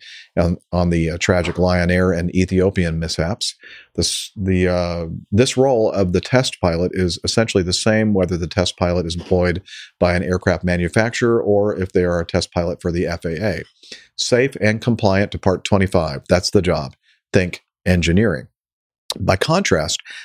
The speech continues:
a technical pilot, which I guess, uh, th-, yeah, which is what Mister Fortner was at Boeing, is concerned with training and other operational aspects. This is a very important job, to be sure.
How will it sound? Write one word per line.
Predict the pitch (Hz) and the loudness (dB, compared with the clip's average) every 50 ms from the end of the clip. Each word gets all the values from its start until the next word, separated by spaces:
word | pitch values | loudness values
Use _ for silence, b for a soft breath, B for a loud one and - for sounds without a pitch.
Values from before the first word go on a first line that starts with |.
| B B | B B
a | 82 | -2
technical | - - - 165 - 95 98 - 92 80 | 0 2 0 0 0 0 -2 0 0 0
pilot, | - - 69 67 71 82 104 - - | 0 -2 -2 0 -2 -4 -4 -4 -2
which | 90 82 - | -2 0 0
I | 85 80 | 0 0
guess, | 82 82 82 - - - - b b b b b b b b _ - | 2 0 0 0 -4 -8 -12 b b b b b b b b _ -6
uh, | 85 85 87 | -4 -4 -2
th-, | 82 90 87 - | 0 -2 -2 0
yeah, | 90 87 82 76 | 2 0 0 0
which | 73 82 87 - - | -2 -4 -4 -2 -2
is | 92 80 85 | -2 -2 0
what | 90 90 87 85 - - | 0 0 0 -2 -2 -4
Mister | 90 90 87 - - 90 | -2 -2 -2 0 -2 -2
Fortner | 82 - - 117 123 - - 87 80 76 | -2 0 0 0 0 0 -4 -10 -10 -6
was | 78 80 80 82 82 | -4 -2 -2 -2 -2
at | 78 73 | -4 -2
Boeing, | 98 98 90 82 82 82 - B B B B B B | 0 0 0 -2 -4 -8 -12 B B B B B B
is | B 90 - | B 0 0
concerned | - 107 90 - - 110 104 98 90 | 2 -2 -2 2 2 2 2 2 0
with | 85 - | 0 0
training | - - - 135 131 135 123 104 87 85 82 82 85 92 - - | -2 0 2 2 2 2 2 0 0 -2 -2 -6 -8 -8 -6 0
and | 95 92 90 87 85 85 82 - - - | 0 2 2 2 0 -2 -4 -6 -4 0
other | 107 107 101 92 92 90 85 - _ _ _ - | 0 2 2 2 2 0 -2 -6 _ _ _ 0
operational | - 98 95 - 90 85 90 95 - - 85 80 78 - | 2 2 2 4 4 4 4 2 2 -2 -4 -4 -4 -4
aspects. | 69 80 - - - - 64 62 _ - - - B B B B B B B B B | -4 -4 -6 -4 -6 -6 -8 -10 _ -12 -12 -12 B B B B B B B B B
This | 104 101 - - | 0 2 2 2
is | 107 101 101 98 90 - - | 2 2 4 2 0 0 2
a | 95 92 | 2 2
very | 85 80 92 98 101 104 101 92 | 2 4 4 4 4 4 4 2
important | 90 87 - - 131 123 101 104 107 110 104 - | 0 -2 0 2 0 0 2 0 -4 -4 -2 0
job, | 95 95 87 85 80 80 | 0 0 0 0 -4 -4
to | 85 82 | -4 -2
be | 87 85 | -2 -2
sure. | - - - 101 82 76 - _ | -2 0 0 0 0 0 -6 _